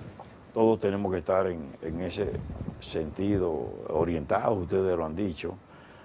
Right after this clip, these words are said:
han llamado a la reflexión, han llamado a que la gente piense, eh, que ponga el interés general de la nación por encima de un interés particular, que le conviene al país,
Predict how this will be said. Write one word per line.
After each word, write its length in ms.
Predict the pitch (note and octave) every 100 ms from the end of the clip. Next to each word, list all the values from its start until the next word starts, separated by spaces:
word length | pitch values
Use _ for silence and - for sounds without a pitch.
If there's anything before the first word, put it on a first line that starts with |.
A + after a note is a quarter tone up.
| - - -
han 140 | F2+ F#2
llamado 480 | F2 E2 E2+ E2+ D#2
a 40 |
la 120 | D2
reflexión, 840 | D2+ D#2+ E2 D2+ - G#2 A#2+ G#2+
han 140 | F2+ E2+
llamado 440 | D#2+ D2+ D2+ D2
a 40 | D2
que 100 | D2+
la 140 | C2
gente 380 | D2+ C#2+ C#2 D2+
piense, 760 | - G#2 G#2 G2+ G2 E2+ D#2+ -
eh, 320 | - - -
que 140 | - D2+
ponga 300 | F#2 F2+ F2
el 60 |
interés 380 | E2 D2 D2+ D2
general 400 | D#2+ D2 C#2+ D2+
de 80 | D2
la 100 | C2+
nación 440 | C2 B1+ E2 D2
por 160 | C2 C#2+
encima 360 | C#2 D#2+ D#2
de 80 | D2
un 120 | D2+
interés 320 | D#2 C#2+ D2 -
particular, 760 | C#2+ - F2 F#2+ F#2 G#1 G1+ - - - - - - - - - -
que 120 | G#2
le 100 | G#2+
conviene 460 | G#2+ G2 F#2 G2 F#2
al 100 | E2
país, 460 | D#2 D#2+ D#2+ -